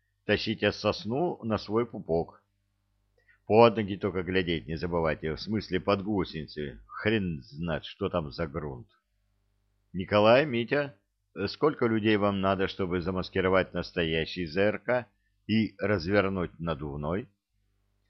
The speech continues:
По моим прикидкам, где-то через четверть часа должны начаться неполадки в американской системе спутникового слежения.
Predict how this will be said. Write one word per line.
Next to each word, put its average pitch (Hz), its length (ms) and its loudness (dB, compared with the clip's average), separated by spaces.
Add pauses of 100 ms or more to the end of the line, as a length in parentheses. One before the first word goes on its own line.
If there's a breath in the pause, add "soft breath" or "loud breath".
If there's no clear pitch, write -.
(280 soft breath)
По 98 120 2
моим 139 360 0
прикидкам, 139 760 0
где-то 120 380 2
через 117 300 0
четверть 110 600 -4
часа 147 480 0
должны 92 320 0
начаться 113 520 0
неполадки 101 800 0
в 76 80 -4
американской 90 640 0
системе 87 560 -4
спутникового 85 840 -4
слежения. 87 800 -6